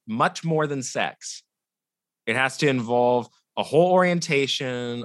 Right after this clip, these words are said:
a whole sensibility, it, it's, it's not just, you could be homosexual and never actually have sex. You could be a virgin. You can be homosexual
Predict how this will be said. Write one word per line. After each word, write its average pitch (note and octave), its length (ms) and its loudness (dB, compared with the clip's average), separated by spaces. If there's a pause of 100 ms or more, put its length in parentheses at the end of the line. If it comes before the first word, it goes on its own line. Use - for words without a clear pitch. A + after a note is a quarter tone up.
a G2 100 -2
whole D#3 260 2
sensibility, G2 1300 -2 (300)
it, C#3 140 -2
it's, C#3 300 -2
it's C3 240 -2
not D3 400 2
just, C#3+ 440 0
you F#3 160 -4
could G3+ 220 0
be D#3 140 0
homosexual C#3 840 -2
and B2+ 380 0
never B2 540 2
actually A2 480 0
have G#2 180 -4
sex. - 440 -8
You G#2 60 -8
could F2 140 -8
be G2+ 100 0
a G2 60 0
virgin. D#2 420 -8 (300)
You B2 100 0
can C#3 160 -2
be C#3 100 2
homosexual C3+ 840 0